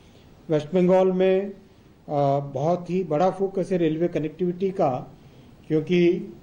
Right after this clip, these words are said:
कंप्लीट, अ, स्टेट रेलवे पे बड़ा डिपेंडेंट है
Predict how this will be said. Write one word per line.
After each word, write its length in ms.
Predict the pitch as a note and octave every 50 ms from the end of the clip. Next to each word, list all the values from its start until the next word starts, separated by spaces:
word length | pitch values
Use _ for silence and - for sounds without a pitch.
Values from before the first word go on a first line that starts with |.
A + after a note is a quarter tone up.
| - - - _ - - -
कंप्लीट, 580 | D#3+ D3+ D#3 D3+ F3 F#3 G3 G3 G3 G3 - F#3
अ, 360 | E3+ D#3+ D#3+ D3+ D3 C#3 C#3 C3+ - - - - - - _ - - - - -
स्टेट 560 | - - - - E3 F3 F#3 G3 - - - - - - -
रेलवे 380 | C3+ C#3+ D3 D#3 D#3 E3 F3 F3
पे 440 | F3 F3 F3+ F3 F3 F3 F3 F3 - - - - _ - -
बड़ा 180 | D3+ D3 D#3 D3+
डिपेंडेंट 560 | C#3+ D3 C#3+ D3+ D#3 D#3+ E3+ F3 F3+ F3 F3
है 300 | E3+ F3 F3+ F#3 F#3 -